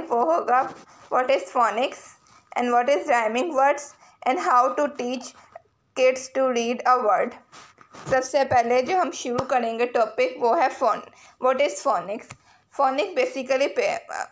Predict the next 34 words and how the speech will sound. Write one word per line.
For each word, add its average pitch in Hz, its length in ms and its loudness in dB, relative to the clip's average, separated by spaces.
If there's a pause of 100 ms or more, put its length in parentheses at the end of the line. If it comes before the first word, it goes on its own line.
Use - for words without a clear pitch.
(120)
पेरेंट्स 247 420 0
ये 254 180 0
होता 269 320 2
है 233 180 2
कि 370 160 -6
अब 233 300 0
आप 240 260 2
जब 240 160 0
बच्चे 247 360 0
को 240 200 0 (600)
कोई 254 120 2
लेटर 254 420 2
सिखाते 277 600 -2
हैं 247 160 -2
तो 277 80 4
उस - 120 0
लेटर 240 340 0
की 262 180 -6
जो 254 200 2
भी 254 120 -2
साउंड 240 540 2
होती 254 300 0
है 262 100 0
ना 294 160 2
वो 269 220 2
उसका 277 300 0
फोनिक 226 480 -2
होता - 280 -2
है। 302 120 -4 (320)
जैसे 247 340 2
अगर 254 200 2
आप 254 180 4
बच्चे 247 460 0
को 240 240 0